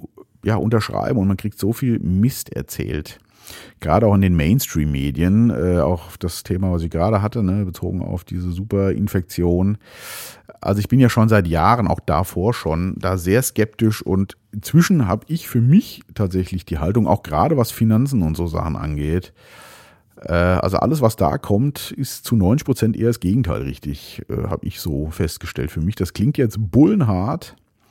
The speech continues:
ist aber, finde ich, so. Und ich finde, dieses Buch,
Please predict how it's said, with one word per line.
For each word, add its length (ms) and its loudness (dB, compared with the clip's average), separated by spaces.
ist 180 0
aber, 400 0
finde 280 -4
ich, 100 -6
so. 180 0
Und 220 -2
ich 100 -12
finde, 240 0
dieses 300 -4
Buch, 480 -4